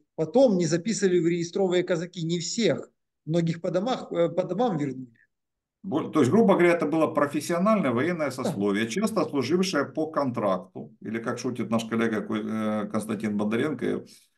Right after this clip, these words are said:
Speaker 2: обожаю смотреть его эфир, он всегда меток и скомётен. Э, да, это в каком-то смысле Ч В К, в каком-то смысле, потому что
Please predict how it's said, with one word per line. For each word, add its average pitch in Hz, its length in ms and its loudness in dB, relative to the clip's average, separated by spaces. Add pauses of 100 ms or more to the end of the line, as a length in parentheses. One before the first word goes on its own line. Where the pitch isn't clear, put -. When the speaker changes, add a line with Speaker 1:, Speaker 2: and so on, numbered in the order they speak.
(120)
Speaker 2:
обожаю 113 400 2
смотреть 95 340 0
его 104 180 0
эфир, 123 280 0
он 107 80 2
всегда 98 240 -2
меток 107 480 0
и 98 320 -6
скомётен. 95 680 0 (600)
Э, 104 460 4 (140)
да, 220 160 6
это 180 160 2
в 180 80 -6
каком-то 196 340 -2
смысле 185 320 0
Ч - 140 -6
В 156 140 -2
К, - 320 -6 (260)
в - 20 -4
каком-то 143 440 2
смысле, - 520 -2 (140)
потому 127 320 -6
что 123 400 -2